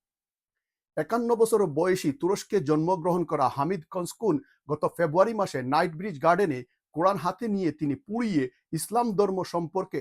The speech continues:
অবমাননাকর মন্তব্য করেন। এরপর জুন মাসে ওয়েস্টমিনিস্টার আদালত ধর্মীয় বিদ্বেষ প্রসূত জনশৃঙ্খলা ভঙ্গের অভিযোগে তাকে দুইশো চল্লিশ পাউন্ড জরিমানা করেন।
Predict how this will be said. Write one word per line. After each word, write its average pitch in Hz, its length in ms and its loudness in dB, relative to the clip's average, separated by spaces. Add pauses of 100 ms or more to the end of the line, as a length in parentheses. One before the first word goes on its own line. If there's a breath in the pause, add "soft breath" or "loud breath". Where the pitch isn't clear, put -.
(120)
অবমাননাকর 185 720 0
মন্তব্য 156 500 -2
করেন। 175 380 0 (1080)
এরপর 202 460 4 (360 soft breath)
জুন 165 240 0
মাসে 202 280 -2
ওয়েস্টমিনিস্টার 190 840 -2
আদালত 147 360 2 (440)
ধর্মীয় 202 380 4
বিদ্বেষ 151 420 -4 (140)
প্রসূত 202 340 -4 (380)
জনশৃঙ্খলা 190 680 -2
ভঙ্গের 170 440 2 (100)
অভিযোগে 165 540 2 (400 soft breath)
তাকে 185 360 2 (180)
দুইশো 160 400 -2
চল্লিশ 175 460 -4
পাউন্ড 175 260 2 (140)
জরিমানা 151 460 2
করেন। 151 460 2